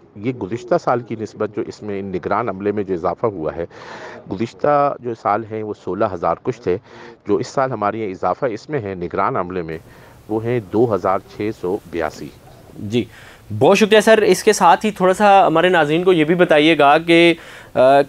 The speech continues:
Speaker 2: कुल कितने दराजात बनते हैं? मतलब अगर, अ, शोबा कुतुब की बात करें,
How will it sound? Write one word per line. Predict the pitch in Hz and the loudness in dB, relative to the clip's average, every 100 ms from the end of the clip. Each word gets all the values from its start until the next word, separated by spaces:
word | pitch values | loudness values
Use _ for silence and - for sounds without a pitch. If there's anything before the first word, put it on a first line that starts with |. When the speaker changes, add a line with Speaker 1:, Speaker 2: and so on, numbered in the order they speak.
| - | 4
Speaker 2:
कुल | 226 226 | 4 4
कितने | 240 - 254 | 0 2 4
दराजात | 190 160 147 143 143 | 6 6 6 6 4
बनते | 135 127 117 127 | 2 0 2 2
हैं? | 113 113 | 2 2
मतलब | 110 135 156 | 2 2 2
अगर, | 165 160 - | 2 0 2
अ, | 139 | 0
शोबा | 139 170 175 175 | 2 2 4 2
कुतुब | 170 180 175 | 2 0 -2
की | 170 | 0
बात | 151 156 - | 4 2 2
करें, | 156 156 | 2 2